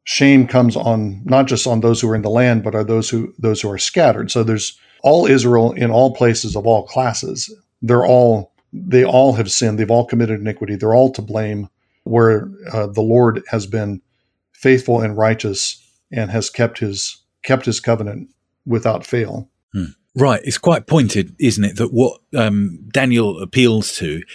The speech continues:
Speaker 2: isn't the Lord's righteousness.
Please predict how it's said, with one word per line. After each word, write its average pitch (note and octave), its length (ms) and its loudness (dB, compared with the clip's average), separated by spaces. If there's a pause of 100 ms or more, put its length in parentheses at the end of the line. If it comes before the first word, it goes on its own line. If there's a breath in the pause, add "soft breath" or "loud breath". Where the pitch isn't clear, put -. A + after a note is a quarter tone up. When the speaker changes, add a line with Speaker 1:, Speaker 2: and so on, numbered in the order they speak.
(320 loud breath)
Speaker 2:
isn't F#3+ 280 4
the A#2 100 0
Lord's A2 540 0 (100)
righteousness. G#2+ 1040 -2